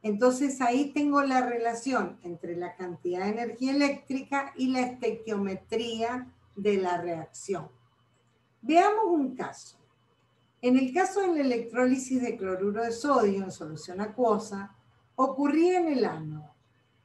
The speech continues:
que dos moles de cloruro me producían un mol de cloro,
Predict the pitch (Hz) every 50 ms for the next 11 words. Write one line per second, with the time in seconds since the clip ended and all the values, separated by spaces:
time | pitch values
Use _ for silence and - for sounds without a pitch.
0 | _ _ - 254 254 226 220 302 392 427 440 370 349 330 302 302 302 294 262 262
1 | 254 240 240 247 254 254 269 269 262 233 202 185 160 175 180 202 208 - _ _
2 | _ _ - 220 226 226 226 226 220 226 220 226 - - 262 277 294 302 277 262
3 | 247 233 226 220 220 220 220 226 220 208 240 247 254 247 - - 220 226 247 240
4 | 214 185 170 165 160